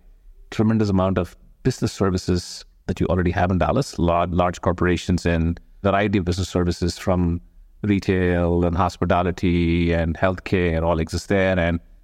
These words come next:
Dallas took a big beating in terms of entrepreneurial activity when it used to be extremely well known for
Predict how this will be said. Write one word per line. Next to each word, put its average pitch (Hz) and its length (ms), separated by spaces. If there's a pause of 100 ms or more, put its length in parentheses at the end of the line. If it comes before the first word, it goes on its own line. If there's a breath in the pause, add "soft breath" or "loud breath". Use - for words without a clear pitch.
(140)
Dallas 147 360
took - 200
a 101 160
big 95 440
beating 87 640 (260)
in 98 140
terms 92 220
of 90 80 (240)
entrepreneurial 95 460
activity 92 440
when 85 140
it 80 120
used 104 260
to 92 60
be 82 460
extremely 113 640
well 85 160
known 90 200
for 87 500